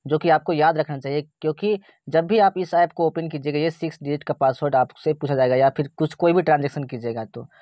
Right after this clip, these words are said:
फिर उसके, उसके बाद आपको यहाँ पे तीन ऑप्शन मिलते हैं, जहाँ की मैं आपको बता देता हूँ। फर्स्ट है आपका, "If I lose my secret phrase, my fund will be lost forever।" मैं बता दूँ कि नेक्स्ट स्टेप में आपको बारह वर्ड्स मिलेंगे, जिसको आपको अपनी डायरी में नोट करके रखना है।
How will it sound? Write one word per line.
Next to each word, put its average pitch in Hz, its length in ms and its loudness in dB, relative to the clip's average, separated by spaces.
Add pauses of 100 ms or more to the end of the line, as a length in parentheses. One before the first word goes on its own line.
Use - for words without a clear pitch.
(340)
फिर 185 100 2
उसके, 190 200 2
उसके 190 340 2
बाद 196 200 4
आपको 185 320 2
यहाँ 170 220 -4
पे 170 100 -4
तीन 170 320 -4
ऑप्शन 160 260 -4
मिलते 151 260 -4
हैं, 147 260 -6 (220)
जहाँ 147 280 0
की 156 120 -8
मैं 156 140 2
आपको 151 220 2
बता 151 160 0
देता 135 240 -4
हूँ। 135 220 -4
फर्स्ट 190 240 2
है 190 60 4
आपका, 175 320 2 (360)
"If 196 120 0
I 190 300 2
lose 175 240 2
my 196 240 2
secret 175 160 -2
phrase, 165 240 -2
my 156 220 2
fund 160 320 -2
will 151 180 2
be 147 220 0
lost 139 160 0
forever।" 120 420 -4 (320)
मैं 160 80 4
बता 180 160 6
दूँ 208 140 4
कि 196 80 2
नेक्स्ट 196 240 0
स्टेप 185 300 0
में 180 120 2
आपको 165 220 0
बारह 151 300 4
वर्ड्स 151 340 0
मिलेंगे, 139 300 -6
जिसको 147 300 -6
आपको 170 400 -2
अपनी 156 280 0
डायरी 147 260 2
में 160 100 0
नोट 147 200 -2
करके 135 220 -4
रखना 127 260 -4
है। 120 220 -8